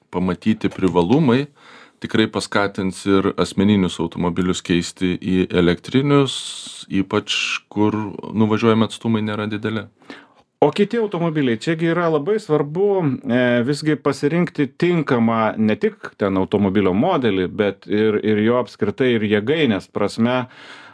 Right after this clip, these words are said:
Speaker 2: formą, nes vis tiek pas jus, kaip jau ir minėjot pradžioje, tų darbų yra į-, įvairiausių. Nu, turbūt ne visur tiks elektromobiliai, tai turbūt reikia vis tiek galvot, kad turėsite ir, ir, ir kitų,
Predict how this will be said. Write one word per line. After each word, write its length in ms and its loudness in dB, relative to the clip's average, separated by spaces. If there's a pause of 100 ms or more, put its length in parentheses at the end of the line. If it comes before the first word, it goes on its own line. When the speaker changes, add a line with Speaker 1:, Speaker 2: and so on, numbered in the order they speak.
(120)
Speaker 2:
formą, 480 2
nes 160 2
vis 160 -4
tiek 160 2
pas 160 2
jus, 240 0
kaip 240 0
jau 160 2
ir 80 -2
minėjot 380 0
pradžioje, 400 0 (160)
tų 100 0 (140)
darbų 320 0 (160)
yra 180 0
į-, 140 0 (160)
įvairiausių. 640 0 (260)
Nu, 140 0
turbūt 260 0
ne 160 2
visur 320 2
tiks 320 -12
elektromobiliai, 720 0
tai 240 0 (560)
turbūt 480 -2
reikia 380 0 (340)
vis 240 -6
tiek 140 0
galvot, 420 2
kad 160 -6
turėsite 640 0
ir, 160 0 (240)
ir, 320 -2
ir 240 0
kitų, 300 2